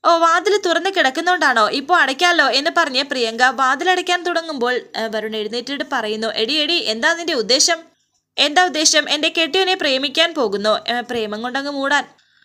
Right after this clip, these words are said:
ഫോൺ എടുത്തിട്ട് താൻ മുത്തശ്ശിയെ വിളിക്കുന്ന പ്രിയങ്ക. "എന്തിന്? പ്രേമിക്കാൻ അനുവാദം ചോദിക്കാനാണോ?" എന്ന് പ്രിയങ്ക പറയുമ്പോൾ വരുൺ പറയുന്നുണ്ട്, "അല്ല, എല്ലാ കാര്യത്തിനും കുരുട്ട് ബുദ്ധി പറഞ്ഞു തരുന്നത് മുത്തശ്ശിയല്ലേ?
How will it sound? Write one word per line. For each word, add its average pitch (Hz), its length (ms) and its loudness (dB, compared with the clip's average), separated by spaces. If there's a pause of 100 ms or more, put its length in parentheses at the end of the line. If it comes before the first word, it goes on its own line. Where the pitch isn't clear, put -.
(180)
ഫോൺ 381 240 2
എടുത്തിട്ട് 403 340 0
താൻ 392 160 2
മുത്തശ്ശിയെ 320 380 0
വിളിക്കുന്ന 285 380 0
പ്രിയങ്ക. 214 380 -4 (140)
"എന്തിന്? 240 340 -2 (1300)
പ്രേമിക്കാൻ 349 500 0
അനുവാദം 311 460 2
ചോദിക്കാനാണോ?" 330 840 0
എന്ന് 226 260 -4 (400)
പ്രിയങ്ക 370 380 2
പറയുമ്പോൾ 370 360 2
വരുൺ 262 300 0
പറയുന്നുണ്ട്, 285 580 0
"അല്ല, 233 300 2
എല്ലാ 262 280 0
കാര്യത്തിനും 254 540 0
കുരുട്ട് 320 360 -2
ബുദ്ധി 339 300 -2
പറഞ്ഞു 277 220 0
തരുന്നത് 247 400 -2
മുത്തശ്ശിയല്ലേ? 240 680 0